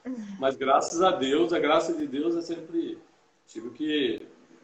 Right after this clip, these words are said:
Speaker 2: mas foi uma experiência, assim, bem, bem gratificante. Hoje já me comunico, prego,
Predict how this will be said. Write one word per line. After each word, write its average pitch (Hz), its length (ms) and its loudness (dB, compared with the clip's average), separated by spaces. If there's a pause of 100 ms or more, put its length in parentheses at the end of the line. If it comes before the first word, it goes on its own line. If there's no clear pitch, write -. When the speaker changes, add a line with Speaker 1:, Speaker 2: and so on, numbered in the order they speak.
(160)
Speaker 2:
mas 123 1080 -4 (200)
foi 131 160 -4
uma 143 140 0
experiência, 135 720 -4
assim, 123 240 -12
bem, 131 500 -6 (460)
bem 139 180 -2
gratificante. - 1000 -6 (280)
Hoje 165 160 -6
já 135 160 -10
me 120 120 -10
comunico, 120 720 -8 (200)
prego, 127 480 -10